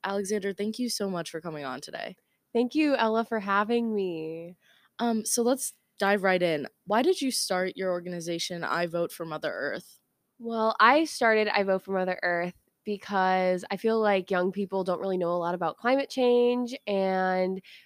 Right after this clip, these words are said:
Speaker 2: we will be able to vote in the next election, and it's very important that young people, especially people who are our age, knows things about climate change, so in the next election,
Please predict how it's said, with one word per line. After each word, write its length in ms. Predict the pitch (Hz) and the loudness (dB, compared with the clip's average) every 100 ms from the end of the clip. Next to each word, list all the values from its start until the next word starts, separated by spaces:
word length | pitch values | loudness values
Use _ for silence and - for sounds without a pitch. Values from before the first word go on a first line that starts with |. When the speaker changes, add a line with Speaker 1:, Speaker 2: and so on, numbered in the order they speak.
| _ - | _ -2
Speaker 2:
we 100 | 277 | 0
will 80 | 294 | 2
be 160 | 247 | 4
able 160 | 220 214 | 4 4
to 160 | 214 | -2
vote 320 | 180 277 247 - | 2 4 4 2
in 60 | |
the 60 | 190 | -4
next 280 | 165 - - | -6 -8 -6
election, 600 | 175 160 - - 240 262 | -2 -2 -2 0 0 2
and 120 | 214 | 0
it's 220 | 202 - | 0 -4
very 600 | 185 196 247 285 294 302 | -20 -2 2 2 0 -4
important 680 | 302 262 233 214 180 196 190 - _ - | -6 -6 -2 -2 -2 -4 -4 -10 _ -8
that 160 | 165 | -4
young 220 | 202 254 | 0 0
people, 540 | 247 233 202 180 180 180 | 0 -4 0 2 2 0
especially 400 | 190 - 185 220 | -4 -4 0 0
people 340 | 220 208 202 202 | -2 -4 -4 -2
who 100 | 175 | -4
are 120 | 160 | -2
our 220 | 165 208 | 2 2
age, 400 | 254 185 180 180 - _ - | 4 4 4 2 -6 _ -2
knows 340 | 214 254 277 | 4 6 6
things 260 | - 226 220 | 4 2 4
about 200 | 196 170 | 2 0
climate 400 | - 190 208 202 | 0 0 0 -2
change, 500 | - 208 202 208 - | 0 2 4 2 -6
so 160 | - 202 | -4 -2
in 80 | 196 | 0
the 80 | |
next 280 | 180 185 - | 0 -2 -2
election, 600 | 190 165 165 - 175 170 | -2 -2 -4 -6 -4 -4